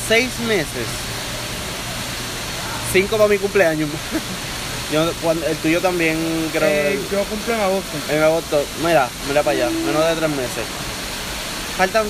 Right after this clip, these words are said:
Speaker 1: seis meses para Navidad. Y con eso te llevas el Viernes Negro. Y con eso te llevas la, los descuentos. ¿Dónde tú vas a comprar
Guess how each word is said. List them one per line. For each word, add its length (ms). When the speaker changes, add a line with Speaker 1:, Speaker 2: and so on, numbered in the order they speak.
Speaker 1:
seis 180
meses 320
para 200
Navidad. 360
Y 80
con 180
eso 220
te 100
llevas 280
el 80
Viernes 320
Negro. 320
Y 60
con 200
eso 180
te 140
llevas 580
la, 140
los 220
descuentos. 580
¿Dónde 320
tú 120
vas 140
a 40
comprar 420